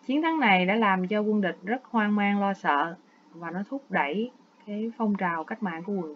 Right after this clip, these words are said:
chúng tiến lên hơn nữa. Thì đây là hình ảnh lễ thành lập đội Việt Nam tuyên truyền giải phóng quân ngày hai mươi hai tháng mười hai năm một nghìn chín trăm bốn mươi bốn. Đội Việt Nam tuyên truyền giải phóng quân chính là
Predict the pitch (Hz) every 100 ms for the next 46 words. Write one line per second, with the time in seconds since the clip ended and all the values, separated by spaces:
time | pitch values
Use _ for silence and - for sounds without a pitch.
0 | - 196 240 285 - - - - 208 233
1 | 196 185 180 165 135 214 - _ _ _
2 | _ _ - - - - 185 190 196 185
3 | 170 185 170 - 151 190 240 - _ _
4 | - - _ _ - - - _ _ -
5 | 170 170 226 202 165 165 170 170 170 180
6 | 202 202 196 208 196 190 175 165 160 180
7 | 220 226 220 196 180 - _ _ _ 185
8 | 180 196 196 202 196 226 185 190 196 190
9 | 185 165 202 214 214 196 190 208 214 190
10 | 196 247 - _ - - - - - -
11 | - - - 190 190 202 226 226 220 233
12 | 220 208 185 180 180 226 247 233 214 196
13 | 202 - 220 247 240